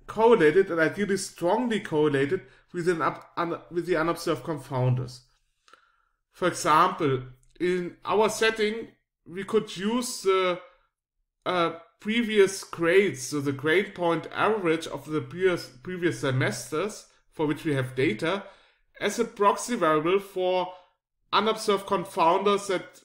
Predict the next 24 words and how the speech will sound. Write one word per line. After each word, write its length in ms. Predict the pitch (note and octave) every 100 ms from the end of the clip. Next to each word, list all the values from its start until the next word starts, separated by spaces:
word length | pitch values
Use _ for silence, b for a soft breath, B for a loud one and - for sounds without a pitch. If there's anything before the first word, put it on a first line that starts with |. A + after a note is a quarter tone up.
| -
can 160 | F#3
affect 340 | E3 - E3 -
the 80 | C3
exam 340 | D#3 - F#3
score 360 | - - D#3+ D3+
or 20 |
the 120 | C#3+
homework. 380 | C3 B2+ G#2+ G2
Yeah? 200 | E3 G3 - _
So 140 | - - - _
probably 400 | G3 F#3+ F#3+ F3
if, 120 | E3+
if 260 | - - - - -
a 80 | D#3+
person 520 | F3+ F#3 F#3 F#3 D#3+ b b b b _ _
has 260 | E3+ D#3+ D#3+ - _ _
higher 280 | - F3 F3
ability 560 | E3 A3+ A#3 G#3 G#3+ G3+
or 120 | E3
better 180 | D#3+ D3
diligence, 540 | G#3 A#3 G#3+ G#3 G3+
he 80 | G3+
also 240 | F#3+ F#3+
had 160 | F3+